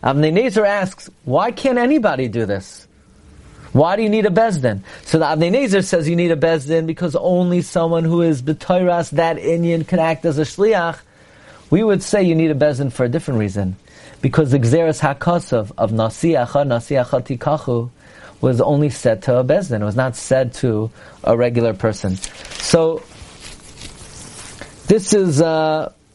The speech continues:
just an interesting, um, way to understand the sugya of Ger Katan Matbila Noisei Adas Bezdin.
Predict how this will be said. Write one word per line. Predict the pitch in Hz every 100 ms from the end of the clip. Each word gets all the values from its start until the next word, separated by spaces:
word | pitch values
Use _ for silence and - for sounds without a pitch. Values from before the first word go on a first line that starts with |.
| _ _ -
just | - 202 190 - - - - - - - - -
an | 147
interesting, | 180 190 190 165 - 175 160 156 156 _ - - - - - - - - -
um, | 131 135 131 131 131 127 - - -
way | 170 180
to | - 165
understand | 147 143 - 160 156
the |
sugya | 131 - 160 143
of | 120 127
Ger | 127 135
Katan | 131 147 139 135
Matbila | 127 123 113 143 135
Noisei | 131 123 127
Adas | 120 113 117 113
Bezdin. | 123 123 117 196